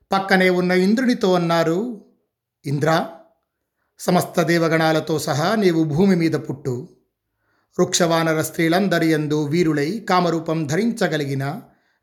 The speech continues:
బలిష్ఠులైన కొడుకులను విష్ణువుకు సహాయకులుగా పుట్టించండి." ఇక్కడ విష్ణు సహాయం వృక్షీషు వానరీషు చ సర్వశః అని అన్నారు.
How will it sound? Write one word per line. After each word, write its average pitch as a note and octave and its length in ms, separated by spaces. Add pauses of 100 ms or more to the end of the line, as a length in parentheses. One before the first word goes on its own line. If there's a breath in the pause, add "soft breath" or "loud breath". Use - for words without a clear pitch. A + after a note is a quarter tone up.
బలిష్ఠులైన D#3+ 680
కొడుకులను D#3 720
విష్ణువుకు F3 540
సహాయకులుగా D#3+ 760
పుట్టించండి." C3+ 880 (840)
ఇక్కడ E3 380
విష్ణు G3+ 500
సహాయం F#3+ 680
వృక్షీషు D#3+ 920
వానరీషు F3 840
చ - 40
సర్వశః C#3+ 640
అని D#3 380
అన్నారు. C3 360